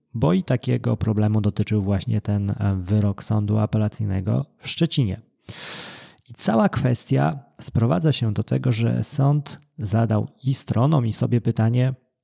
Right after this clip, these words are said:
"No dobrze, drodzy państwo, chcieliście tutaj zatrzymać roboty z uwagi na brak aneksu. Nie wiem, czy tam przypadkiem w ogóle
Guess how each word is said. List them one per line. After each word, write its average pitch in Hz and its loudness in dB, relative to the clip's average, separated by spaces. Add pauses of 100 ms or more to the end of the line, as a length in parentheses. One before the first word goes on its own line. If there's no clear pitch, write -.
(160)
"No 123 0
dobrze, 127 2
drodzy 120 0
państwo, 143 -2 (840)
chcieliście 135 -4
tutaj 113 0 (220)
zatrzymać 113 -2
roboty 110 2
z 95 -4
uwagi 101 0
na 101 0
brak 104 -4
aneksu. 110 -2 (260)
Nie 160 2
wiem, 175 4
czy 139 -4
tam 127 0
przypadkiem 127 -2
w 107 -2
ogóle 120 2